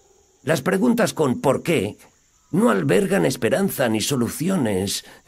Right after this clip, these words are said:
ni futuro. ¿Por qué me pasa esto a mí? ¿Por qué tengo tal lío? ¿Por qué no puedo levantar cabeza?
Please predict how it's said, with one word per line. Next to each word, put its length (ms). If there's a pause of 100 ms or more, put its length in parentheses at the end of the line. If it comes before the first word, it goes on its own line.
(120)
ni 240
futuro. 680 (880)
¿Por 180
qué 140
me 120
pasa 460
esto 320
a 80
mí? 320 (520)
¿Por 160
qué 120
tengo 360
tal 280
lío? 460 (1120)
¿Por 240
qué 140
no 160
puedo 320
levantar 560
cabeza? 720